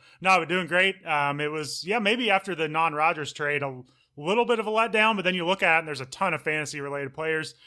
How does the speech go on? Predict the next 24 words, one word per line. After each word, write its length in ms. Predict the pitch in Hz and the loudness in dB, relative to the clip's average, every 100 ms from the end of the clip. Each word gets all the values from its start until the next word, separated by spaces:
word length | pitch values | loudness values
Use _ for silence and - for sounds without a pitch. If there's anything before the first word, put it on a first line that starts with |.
| - - | -16 -2
taken 260 | 170 151 | -2 0
in 60 | 143 | -8
the 40 | |
first 300 | 135 156 - | -4 -4 -2
round, 400 | 147 143 151 151 | -2 0 0 -2
so 280 | - 139 139 | -4 -2 -2
we 120 | 147 | -2
got 140 | 156 139 | 0 -2
a 20 | |
ton 160 | 139 131 | -4 -10
to 60 | |
talk 260 | 123 117 - | -6 -8 -8
about. 300 | 110 104 - | -14 -14 -10
So, 180 | 131 120 | -10 0
yeah, 220 | 190 - _ _ | 0 0 _ _
had 100 | 226 | 0
a 60 | 247 | 2
great 220 | 226 233 | 2 0
time. 420 | - 175 214 208 | 0 2 2 0
No, 240 | 185 196 202 | 0 2 2
like, 220 | 185 156 | 0 0
earth-shattering 640 | 143 165 - 156 143 143 135 | -2 -2 0 2 2 -2 -4
trades, 480 | 151 147 143 - | 0 2 0 -2
but, 320 | 117 143 135 | -4 -4 -4